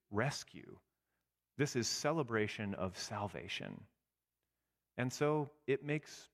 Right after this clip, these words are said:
enough sense for us to say in the creed that Jesus died, actually died, so that we, when we die, can follow him into life. And it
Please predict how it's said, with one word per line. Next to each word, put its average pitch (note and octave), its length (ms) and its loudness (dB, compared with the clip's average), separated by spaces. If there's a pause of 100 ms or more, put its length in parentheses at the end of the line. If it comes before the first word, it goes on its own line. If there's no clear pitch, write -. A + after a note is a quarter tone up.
(140)
enough B2 320 2
sense D3 300 0
for D3+ 320 -2
us - 300 -12 (640)
to C3 80 0
say D3+ 180 4
in C#3+ 120 2
the B2+ 60 0
creed C#3 440 4
that B2 180 4 (160)
Jesus D3 400 2
died, - 480 -4 (800)
actually C3+ 640 2
died, E2+ 560 -2 (140)
so - 160 -4
that A#2 260 -2
we, C3+ 400 4 (240)
when A#2 160 2
we B2 160 4
die, F2 500 0
can G#2 120 -2
follow A2 400 2
him G2+ 160 0
into F#2+ 180 -2
life. - 460 -8 (1040)
And B2+ 160 2
it C#3 120 2